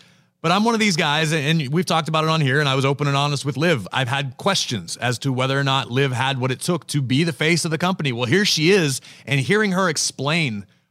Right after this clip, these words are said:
herself and her drive and her journey to get here really gives me some optimism, not only for Liv as SmackDown Women's Champion, but for, for the business as a whole.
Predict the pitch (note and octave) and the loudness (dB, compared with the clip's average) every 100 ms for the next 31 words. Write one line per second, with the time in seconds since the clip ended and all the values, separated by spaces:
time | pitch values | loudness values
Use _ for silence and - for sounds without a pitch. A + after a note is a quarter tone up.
0 | - C3 A#2+ C3+ G#2+ G#2+ - A#2+ A2+ B2 | -4 -2 0 0 -2 -6 -8 -4 -4 -2
1 | C3 F#2+ A2+ B2 B2+ A#2 A#2+ A#2+ A2+ C#3 | -4 -4 -2 0 0 -2 -4 -4 -2 -2
2 | A#2+ A2+ C3+ A2+ G#2 - _ _ _ F3 | -2 -4 -4 -4 -6 -8 _ _ _ 0
3 | G3+ F#3+ D#3 A2 A2+ - E3 C#3 A2+ C#3+ | 4 4 2 -4 -2 0 2 0 0 0
4 | - A2+ F2+ F#2+ D3+ F3 E3 C#3+ D#3 C#3+ | 0 -2 -2 -2 2 2 2 2 2 4
5 | C#3 C3+ - C#3+ B2+ C3 B2 A2+ - C#3+ | 2 -2 -2 -2 0 0 0 0 0 0
6 | A2+ G#2+ G2+ A#2+ - D#3 B2 G#2+ F#2 _ | 0 -2 -2 -4 -2 -2 -2 -4 -8 _
7 | E3 C3 A2+ A2 F#2 A2 - | -4 -2 -2 -2 -2 -4 -4